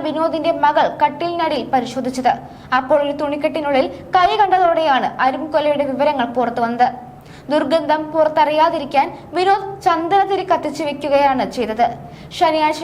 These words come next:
രാത്രിയിലാണ് മൃതദേഹം മറവ് ചെയ്തത്. ശനിയാഴ്ച പേടി കാരണം ഉറങ്ങിയില്ലെന്ന് വിനോദിന്റെ ഭാര്യ മാതാവ് മൊഴി നൽകി. വീടിനുള്ളിൽ ആരെയോ കൊലപ്പെടുത്തി വെച്ചിരിക്കുന്നുവെന്ന് വ്യക്തമായിരുന്നുവെന്നും ഭാര്യ മാതാവ്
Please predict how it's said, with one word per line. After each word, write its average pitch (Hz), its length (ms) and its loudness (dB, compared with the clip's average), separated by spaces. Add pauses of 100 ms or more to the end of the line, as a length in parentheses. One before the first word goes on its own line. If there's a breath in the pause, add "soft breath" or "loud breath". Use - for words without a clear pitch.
രാത്രിയിലാണ് 320 560 2
മൃതദേഹം 277 420 0 (160)
മറവ് 277 340 2
ചെയ്തത്. 233 280 0 (760 loud breath)
ശനിയാഴ്ച 440 480 2 (120)
പേടി 359 380 0
കാരണം 381 360 4
ഉറങ്ങിയില്ലെന്ന് 339 560 2 (100)
വിനോദിന്റെ 294 460 0 (120)
ഭാര്യ 302 320 2 (160)
മാതാവ് 311 480 2
മൊഴി 262 200 -2 (100)
നൽകി. 233 280 -4 (400 loud breath)
വീടിനുള്ളിൽ 294 500 2 (200)
ആരെയോ 294 280 2 (120)
കൊലപ്പെടുത്തി 302 580 0
വെച്ചിരിക്കുന്നുവെന്ന് 285 800 0 (100)
വ്യക്തമായിരുന്നുവെന്നും 294 1040 0 (300 loud breath)
ഭാര്യ 349 340 2 (160)
മാതാവ് 320 320 4